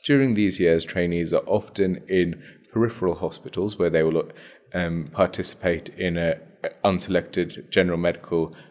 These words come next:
on call, together with having a, a base cardiology ward. Um, during these times, they will develop some very core cardiology skills such as echocardiography,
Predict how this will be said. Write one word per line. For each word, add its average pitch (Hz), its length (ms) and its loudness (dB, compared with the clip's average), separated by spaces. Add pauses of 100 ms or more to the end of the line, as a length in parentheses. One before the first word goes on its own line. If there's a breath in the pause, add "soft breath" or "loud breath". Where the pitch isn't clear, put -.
(140 loud breath)
on 85 180 0
call, 123 560 0 (240 loud breath)
together 92 320 0
with 87 160 2
having 85 340 -2
a, 78 120 -4 (100)
a 90 60 -6
base 104 360 0
cardiology 95 760 0
ward. 71 340 -2 (880 soft breath)
Um, 90 220 -2 (140)
during 101 680 2
these 139 240 6
times, 92 460 0
they 87 220 6
will 85 240 4
develop 87 640 2
some 87 340 -6 (180)
very 107 280 6
core 98 420 4
cardiology 85 540 2
skills 85 440 2
such - 280 -4
as 80 160 -4 (400 loud breath)
echocardiography, 90 1120 0